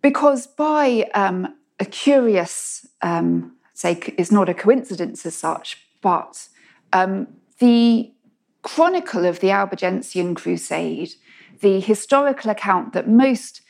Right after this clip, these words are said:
historians use today to, um, excavate the events of the Albigensian Crusade, that was written by the monks of this monastery, by one monk in, in particular, Peter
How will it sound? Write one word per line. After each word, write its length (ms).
historians 760
use 360
today 520
to, 500
um, 440
excavate 680
the 120
events 600
of 180
the 100
Albigensian 840
Crusade, 720
that 180
was 140
written 680
by 240
the 100
monks 400
of 140
this 200
monastery, 600
by 160
one 260
monk 300
in, 220
in 160
particular, 520
Peter 540